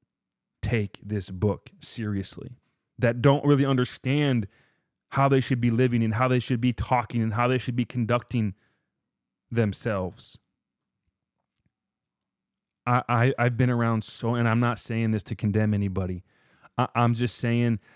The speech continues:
I want us to raise our standards as Christians. And I'm gonna, I'm talking to myself here. People should know that Brad Odman Junior is a Christian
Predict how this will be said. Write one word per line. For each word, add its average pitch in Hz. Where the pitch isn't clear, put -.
I 120
want 117
us 120
to 110
raise 113
our 107
standards 101
as 107
Christians. -
And 131
I'm 139
gonna, 120
I'm 113
talking 120
to 98
myself 101
here. -
People 160
should 127
know 120
that 104
Brad 113
Odman 110
Junior 104
is 92
a 95
Christian 107